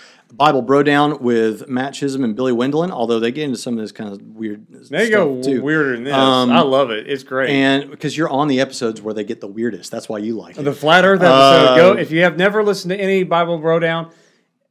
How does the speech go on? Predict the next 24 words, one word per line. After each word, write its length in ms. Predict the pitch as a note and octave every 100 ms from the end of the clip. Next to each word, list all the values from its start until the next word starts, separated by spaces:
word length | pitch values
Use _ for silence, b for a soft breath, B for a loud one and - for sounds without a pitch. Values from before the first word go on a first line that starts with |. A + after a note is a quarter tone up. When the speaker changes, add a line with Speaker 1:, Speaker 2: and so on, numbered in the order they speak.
| _ _ _ _ _
Speaker 2:
if 120 | E3
for 80 | C#3+
some 280 | C3+ E3 E3
reason 260 | E3+ D#3 D#3
you 100 | C#3+
like 180 | C#3+
listening 340 | C#3+ D3 D3 C#3
to 60 |
me 100 | C3
talk, 420 | C3+ C3 B2+ C3 - -
we 180 | D3 C#3
do 220 | D3 C3+
this 260 | B2 -
Flat 300 | - C3 C3
Earth 180 | B2 A#2+
show, 360 | - A2+ A2 A2
and 160 | A2 A2+
it's 160 | A2
great. 420 | - A2+ G#2 G2+ -
It's 240 | G#2+ -
a 60 | -
lot 180 | G2+
of 120 | F#2+ -
fun. 300 | F2 E2